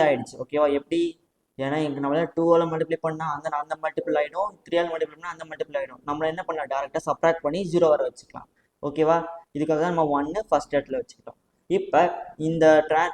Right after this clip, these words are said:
டிரான்ஸ்ஃபர்மேஷன்ஸ் நம்ம வந்து ரஃப் காலம்ல போடலாம், இதுக்கு நம்மளுக்கு தனியா மார்க்ஸ் கிடையாது. ஆனா ஃபைனல் ஆன்சருக்கு உங்களுக்கு மார்க்ஸ் இருக்கு. ஓகேவா? இப்ப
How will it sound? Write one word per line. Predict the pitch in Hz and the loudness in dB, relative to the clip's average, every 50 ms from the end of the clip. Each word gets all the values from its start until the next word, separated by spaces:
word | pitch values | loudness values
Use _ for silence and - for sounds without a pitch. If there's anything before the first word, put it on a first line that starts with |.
| - | 4
டிரான்ஸ்ஃபர்மேஷன்ஸ் | 160 170 - - 196 185 165 160 165 151 - _ 147 | 4 4 4 2 -4 -8 -8 -10 -10 -14 -14 _ -10
நம்ம | 135 135 135 135 | -8 -8 -8 -10
வந்து | 139 135 180 190 175 | -8 -4 0 2 4
ரஃப் | 151 151 - - | 4 4 2 2
காலம்ல | 165 160 151 143 139 135 - | 2 2 2 -2 -6 -6 -6
போடலாம், | 131 127 123 127 156 190 208 175 | -6 -6 -4 -2 -2 -4 -4 -4
இதுக்கு | 156 160 151 156 147 | -4 -4 -4 -4 -8
நம்மளுக்கு | 147 143 151 160 156 156 | -10 -12 -14 -10 -8 -8
தனியா | 143 143 147 151 147 139 | -8 -6 -8 -10 -6 -6
மார்க்ஸ் | 139 139 - - - 131 | -6 -6 -6 -8 -8 -6
கிடையாது. | 127 123 117 113 117 - - | -4 -4 -4 -4 -6 -4 -4
ஆனா | 156 170 170 - | -2 -2 -2 0
ஃபைனல் | 165 160 180 185 180 175 165 | -2 -2 0 0 -2 -2 -2
ஆன்சருக்கு | 156 151 - 156 143 - 190 190 | -2 -4 -6 -8 -6 -4 -4 -6
உங்களுக்கு | 175 151 147 143 - 156 143 135 | -4 -6 -10 -10 -10 -8 -6 -6
மார்க்ஸ் | 131 127 - - - 117 | -8 -8 -10 -16 -18 -18
இருக்கு. | 120 - - - _ - 143 | -18 -20 -20 -20 _ -12 -8
ஓகேவா? | 143 170 165 165 170 180 175 - - - - - _ | -4 0 2 2 2 2 0 -4 -10 -14 -16 -16 _
இப்ப | - 160 160 | -4 0 4